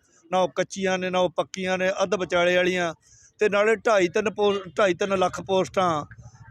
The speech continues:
ਖਾਲੀ ਹੋਣ ਤੇ ਪੰਜਾਹ ਹਜ਼ਾਰ ਉਹ ਵੀ ਪੁਲਿਸ ਦੇ ਵਿੱਚ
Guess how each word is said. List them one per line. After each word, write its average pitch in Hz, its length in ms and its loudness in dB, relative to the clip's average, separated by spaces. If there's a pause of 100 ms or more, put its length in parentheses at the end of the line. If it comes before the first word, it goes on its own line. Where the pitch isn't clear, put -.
ਖਾਲੀ 175 340 0
ਹੋਣ 196 420 0 (600)
ਤੇ 196 80 0
ਪੰਜਾਹ 208 440 2
ਹਜ਼ਾਰ 202 480 4 (220)
ਉਹ 214 100 2
ਵੀ 226 100 -2
ਪੁਲਿਸ 190 360 -2
ਦੇ 202 140 2
ਵਿੱਚ 202 260 0